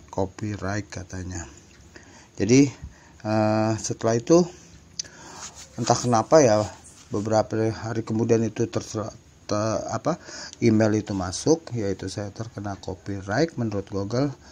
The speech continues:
Jadi untuk teman-teman berhati-hati untuk, hmm, mengcopy lagu-lagu yang pernah kita upload. Nah, itu akan berakibat bahwa kita, eh, mengupload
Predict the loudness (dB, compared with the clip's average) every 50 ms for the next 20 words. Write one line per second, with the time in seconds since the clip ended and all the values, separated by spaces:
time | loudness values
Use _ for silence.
0 | -20 -20 -20 -20 -20 -20 _ _ _ -14 -12 -8 -4 -4 0 4 6 6 6 6
1 | 4 0 -12 -20 -20 -20 -20 -20 -20 -20 -20 -20 -20 -20 -20 -20 -16 -6 -2 0
2 | 0 2 4 6 6 6 6 4 4 4 6 6 6 4 4 2 2 0 0 2
3 | 2 2 2 2 0 0 2 2 4 2 0 -2 -4 -10 -20 -20 -20 -20 -20 -20
4 | -20 _ -10 -8 -6 -6 -2 -2 0 0 0 0 -2 -6 -10 -16 -16 -18 -14 -8
5 | -6 -4 -4 -4 -4 -4 -4 -6 -6 -6 -6 -4 -4 -4 -4 -4 -2 -2 -2 -2
6 | -4 -6 -6 -4 -2 0 0 0 0 0 -2 -4 -6 -12 -20 -20 -20 -18 -10 -8
7 | -6 -4 0 0 2 2 2 4 4 4 4 4 4 2 0 -2 -2 -2 -2 -2
8 | -4 -4 -8 -10 -6 -2 0 2 2 2 0 -2 -4 -4 -4 -4 -2 0 0 0
9 | 0 0 -2 -8 -20 -20 -20 -20 -20 -20 -20 -20 -20 -20 -20 -12 -8 -8 -6 -6
10 | -2 -2 0 0 0 0 0 0 0 2 0 0 0 0 -2 0 0 0 0 0
11 | 0 2 2 4 2 2 0 -2 -4 -8 -10 -8 -6 -4 -4 -4 -4 -6 -12 -20
12 | -20 -20 -20 -20 -20 -20 -20 -20 _ _ _ -10 -8 -6 -4 -4 -4 -4 -4 -4
13 | -6 -6 -8 -6 -6 -4 -4 -4 -6 -8 -8 -6 -4 -4 -4 -4 -6